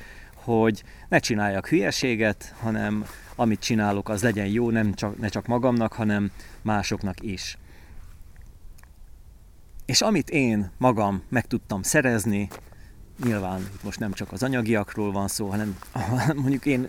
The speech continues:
úgy tartom, hogy elsősorban ez, ö, így szellemi szinten, tehát az a tapasztalat, amit én föl tudtam halmozni, és tudás, azt én adjam vissza, akitől kaptam.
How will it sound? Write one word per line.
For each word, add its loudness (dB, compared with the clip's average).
úgy 4
tartom, 2
hogy 0
elsősorban -2
ez, -6
ö, -12
így -8
szellemi 2
szinten, -2
tehát -4
az -2
a 2
tapasztalat, 0
amit -2
én -2
föl 2
tudtam -4
halmozni, 0
és -4
tudás, 4
azt -4
én 0
adjam 4
vissza, -4
akitől -2
kaptam. -6